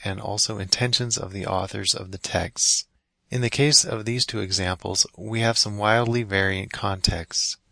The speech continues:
The Alcott text occurs, as I noted, in a book of instruction for young men. More narrowly, it occurs in a section that is primarily devoted to consuming food and drink. The material touches on these subjects, drunkenness,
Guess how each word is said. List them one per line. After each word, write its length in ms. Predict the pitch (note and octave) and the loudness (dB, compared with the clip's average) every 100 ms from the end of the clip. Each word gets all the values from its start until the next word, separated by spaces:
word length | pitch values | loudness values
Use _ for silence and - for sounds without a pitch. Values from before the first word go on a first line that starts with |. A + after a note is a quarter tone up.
| - | -6
The 180 | A2+ - | -4 0
Alcott 680 | G2+ A#2+ B2 - G#2+ F#2+ - | 4 4 2 0 0 0 0
text 420 | - F#2+ - - | 0 0 2 0
occurs, 460 | G#2+ - G2+ G2 G2 | -2 -4 -2 0 0
as 100 | F#2+ | 0
I 160 | F#2 | -2
noted, 440 | F#2 F#2 F#2 G#2 G#2 | 0 -4 -2 -4 -2
in 160 | G#2+ | -2
a 80 | G#2 | -2
book 280 | F#2+ A2 - | 0 -2 -2
of 140 | G2 | -6
instruction 640 | F#2+ - - B2+ - F#2+ F#2+ | 2 2 2 -2 0 -4 -4
for 180 | - G2+ | -6 -4
young 300 | G2 G2 G2+ | -2 -2 -2
men. 320 | A#2 F2 F2 _ _ _ _ _ _ _ - | -2 -2 -6 _ _ _ _ _ _ _ -8
More 200 | A#2 G#2+ | -4 -2
narrowly, 680 | G#2 A#2 A#2+ G2+ G2 G#2 A2 | 4 4 6 2 2 2 2
it 100 | G#2 | 0
occurs 480 | G2 - G#2+ G#2+ | -2 -4 -2 -2
in 120 | G#2 G2 | -2 0
a 80 | |
section 500 | F#2 - B2+ - G2+ | 4 6 6 2 0
that 180 | G2+ F#2+ | 0 -2
is 140 | G2 - | -2 -4
primarily 760 | - B2 B2+ G2+ G2 F#2+ G2 | -2 -2 0 0 -2 -2 -4
devoted 480 | F#2 F#2+ F#2+ F#2+ F#2 | -6 -6 -4 -6 -4
to 120 | G2+ | -6
consuming 540 | - F#2 - G#2+ G2 F#2+ | -4 0 0 0 -6 -8
food 320 | G2 F#2 G2+ | -8 -8 -8
and 100 | F#2+ | -6
drink. 440 | - B2 F#2+ - _ _ _ _ _ _ | -4 -4 -4 -10 _ _ _ _ _ _
The 120 | A#2 A2 | -6 -4
material 500 | G#2+ - C#3 A2 G#2 | 0 0 2 0 0
touches 400 | A2+ G#2 - G2+ | -2 -2 0 -2
on 140 | G2 | 0
these 200 | A2+ B2 | 0 0
subjects, 640 | - F2+ E2 F#2 - - _ _ _ - | 0 0 -2 -6 -4 -6 _ _ _ -6
drunkenness, 720 | G#2+ G2+ F#2+ G#2+ A2+ B2+ - | -4 -4 -6 -4 0 0 0